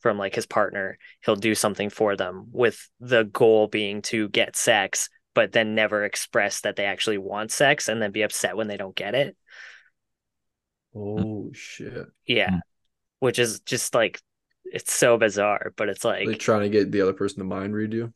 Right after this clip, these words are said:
Speaker 1: Yeah, exactly, exactly. It's, like, basically making the other person mind read you and, like, doing something nice with the expectation that you will get something from that.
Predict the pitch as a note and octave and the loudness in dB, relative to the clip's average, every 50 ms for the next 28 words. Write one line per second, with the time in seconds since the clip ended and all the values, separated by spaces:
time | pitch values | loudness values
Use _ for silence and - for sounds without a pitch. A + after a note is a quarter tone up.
0 | _ _ - C#3 D3 C3 A#2+ A2+ - C#3+ B2 A2+ A#2+ A2+ A2 G#2 - - G#2+ G2 | _ _ -2 2 2 4 4 2 0 -2 0 2 2 2 2 2 -2 -4 -6 -6
1 | A2 A#2+ A2 A#2+ - - G2+ - G2 F#2 - G#2 G#2 - B2 A2 G#2 - _ - | -6 -4 -2 -2 -2 -2 -4 -6 -8 -10 -10 -8 -2 0 0 0 0 0 _ 2
2 | A#2+ A2+ G#2+ A#2+ G#2+ A2+ G#2+ G#2+ G#2 G#2 - A2 G#2 G2 G2+ F#2 - - A2 G2 | 2 2 2 0 -2 -2 0 0 0 -2 -2 -4 -6 -6 -6 -6 -4 -4 -4 -4
3 | - G2+ F#2 - F#2 G#2 A2 A2+ A2+ A#2 B2 C3 C#3 C#3+ C#3 C3 B2 A#2+ A2+ G2+ | -4 -8 -8 -8 -8 -6 -2 -2 0 2 4 4 4 2 2 0 0 0 0 -2
4 | G2+ - A2+ A2+ A2 - - - A#2+ A#2 A2+ G#2+ - A2+ G#2+ - A2 G#2+ G#2+ G2+ | -4 -2 -2 -2 -2 -2 0 0 2 2 2 2 0 0 0 -2 -2 -2 0 0
5 | G#2 A2 G#2+ - B2+ A#2 A2 A#2+ B2+ B2+ A#2+ - B2+ A#2 G#2+ G#2 - - A2+ G#2 | 0 0 -2 -4 -6 -6 0 2 2 2 2 2 2 2 2 2 0 -2 -4 -2
6 | - - A2 G#2+ - - G#2+ G2+ G2+ G2 G2+ G2+ G2+ G2+ G2+ A#2 G#2+ F#2+ - - | -2 -2 -4 -2 -4 -4 -4 -4 -4 -2 -4 -4 -4 -2 0 0 0 0 0 -2
7 | - A#2+ G#2 F#2+ - G#2 E2+ - - - - A#2+ G2+ F#2 F2+ F2+ - - - - | -2 -2 -2 -2 -4 -8 -8 -8 -10 -4 -2 -2 -2 -2 -4 -10 -12 -12 -14 -14